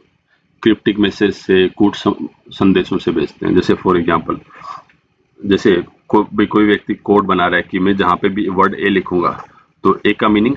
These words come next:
डी समझा जाए, B का ई समझा जाए, सी का एफ समझा जाए, तो word लिखेगा तो उसका meaning तो कुछ और होगा, जबकि जो, जिस व्यक्ति को पता है कि इसका ये कूट संदेश क्या है वो उसका सही meaning निकाल पाएगा। तो ऐसे जो कोड होता है उसको हम क्या बोलते हैं? Cipher।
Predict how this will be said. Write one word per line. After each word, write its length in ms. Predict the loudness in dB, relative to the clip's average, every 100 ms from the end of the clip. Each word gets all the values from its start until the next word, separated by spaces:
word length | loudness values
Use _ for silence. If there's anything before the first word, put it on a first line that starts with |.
| -8 _ -10
डी 260 | 0 0
समझा 320 | 2 2 2
जाए, 360 | 0 -2 -2 -4 -6
B 180 | -4 -2
का 180 | -4 -6 -6
ई 100 | -6
समझा 320 | -2 0 0
जाए, 340 | 0 0 -2
सी 200 | -4 -4
का 120 | -2
एफ 240 | -2 -2 -4 -6
समझा 260 | -4 -4
जाए, 240 | -2 -4 -6 -10 -14 -14 -16 -2
तो 80 | 2
word 200 | 2 2
लिखेगा 380 | -2 -2 -4 -4
तो 60 |
उसका 180 | -2 0
meaning 260 | 2 2 2
तो 60 |
कुछ 220 | 0 0
और 180 | 2 2
होगा, 180 | 2 0
जबकि 300 | -2 0 0
जो, 320 | 2 0 -2
जिस 220 | -6 -2
व्यक्ति 200 | -2 0
को 80 | -2
पता 200 | 0 0
है 80 | -2
कि 160 | 0 -2
इसका 240 | -2 -4 -4 _ _ _ -14
ये 60 | -6 2
कूट 240 | 4 4
संदेश 420 | 0 2 4 0
क्या 180 | -2 -4
है 80 | -2
वो 140 | -2
उसका 220 | -4 -4
सही 240 | -2 0 2
meaning 260 | 2 2
निकाल 260 | 0 -2 -6
पाएगा। 320 | -4 -6 -6
तो 100 | -2
ऐसे 400 | -2 2 2 2 -4 -14 -14 -16 _ _ _ _ _ _ -20 _ _ -2
जो 80 | -2
कोड 260 | 2 2
होता 180 | 2 0
है 60 | -2
उसको 180 | 0 0
हम 100 | 0
क्या 120 | -2
बोलते 180 | -4 -6
हैं? 60 |
Cipher। 500 | -6 -4 -4 -6 -16